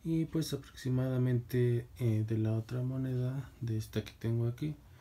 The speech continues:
pues algunas personas, pues, llegan a pagar más, como unos setenta pesos o hasta cien, depende del estado de, de conservación de la moneda. Entonces, pues, para cuando les lleguen, eh, monedas de cinco y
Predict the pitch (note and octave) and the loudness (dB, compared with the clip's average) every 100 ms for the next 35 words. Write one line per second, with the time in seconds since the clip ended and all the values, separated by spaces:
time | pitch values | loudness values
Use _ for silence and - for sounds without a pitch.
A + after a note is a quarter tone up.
0 | - - - - - - B2+ B2 A#2+ A#2+ | -20 -20 -20 -20 -12 -6 -4 0 4 4
1 | A2 - G#2+ G#2 A2 G#2 G2+ - - - | 4 2 -2 2 4 4 0 -6 -14 -6
2 | G2+ G#2 G#2 G#2 F#2+ F#2 G2 G2 G2+ G2 | -4 -2 0 0 -2 -2 -4 -2 0 2
3 | G2 - - - - - A#2 A2+ A2+ G#2+ | 0 -4 -12 -16 -20 -8 0 2 4 2
4 | - A2 - G2 F#2+ F#2 G#2 G#2 G#2 F#2+ | 0 -4 -2 -4 -4 -4 -4 -2 -4 -4
5 | - G#2 G2+ - G2+ - A#2 A2+ G#2 G#2+ | -8 -8 -8 -6 -6 0 2 2 0 0
6 | G#2 G#2 G#2 G#2+ - G#2+ G#2 G2 F#2+ - | -2 -2 -4 -8 -8 -6 -4 -4 -4 -8
7 | - - - - - - - - B2 A#2+ | -20 -20 -20 -20 -20 -20 -20 -6 0 2
8 | B2 A2 A2 G#2 G2 A2+ G#2+ G#2 G2 F#2+ | 2 2 2 0 -2 0 0 2 0 0
9 | G2 G2 G2+ - - - - - - - | 0 0 -4 -12 -20 -20 -20 -20 -20 -10
10 | C#3 B2 C#3+ C#3+ C3 - - C3 A#2+ - | -6 -2 -2 0 -2 -4 -8 -4 -4 -4
11 | - - - A#2 A2 - A#2 A2+ A2+ A2+ | -20 -12 -2 2 2 2 0 2 0 0
12 | B2 B2 A#2+ A#2 A2+ A2+ - - - - | 0 2 2 2 0 -4 -12 -20 -20 -20
13 | - - A2+ A2 G#2+ G#2+ A2 B2 B2 C3 | -8 0 2 4 2 2 0 2 2 2
14 | C3 B2 B2+ B2 C3+ B2 B2+ A#2 | 2 0 0 0 -2 0 0 0